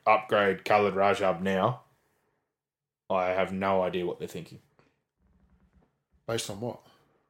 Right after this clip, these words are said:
Speaker 1: Based on what they've got in their squad, based on need, based on the fact that things are just getting louder and louder that Flanagan's gone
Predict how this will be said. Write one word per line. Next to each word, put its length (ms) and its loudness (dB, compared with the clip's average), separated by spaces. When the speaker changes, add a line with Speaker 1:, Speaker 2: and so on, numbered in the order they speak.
Speaker 1:
Based 280 -4
on 180 -4
what 160 -2
they've 180 -6
got 180 -2
in 60 -14
their 120 -8
squad, 500 2
based 300 -6
on 180 -8
need, 380 2
based 300 -2
on 200 -2
the 80 -4
fact 320 -2
that 220 -6
things 280 -4
are 60 -4
just 120 -8
getting 260 -2
louder 300 4
and 120 -4
louder 240 4
that 160 -4
Flanagan's 460 -2
gone 380 0